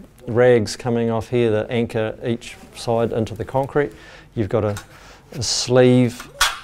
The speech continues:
he-, here which is set in the concrete, allows the dowel to move, the dowel, uh, providing load transfer across the joint. And then you've got this bottom plate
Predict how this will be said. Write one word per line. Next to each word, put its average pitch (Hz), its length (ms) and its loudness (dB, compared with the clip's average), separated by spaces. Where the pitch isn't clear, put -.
he-, 123 180 -4
here 117 480 4
which 123 220 0
is 117 80 -4
set 131 200 0
in 110 80 -2
the 107 80 -2
concrete, 117 360 -4
allows 113 400 0
the 113 60 -4
dowel 117 360 2
to 110 120 -8
move, 127 380 0
the 113 80 -4
dowel, 113 420 0
uh, 123 60 -14
providing 107 520 -4
load 113 380 0
transfer 120 600 -2
across 110 380 -6
the 110 200 -2
joint. 139 340 -2
And 117 260 0
then 107 140 2
you've 101 120 0
got - 200 0
this 113 280 -2
bottom 113 420 4
plate 123 340 4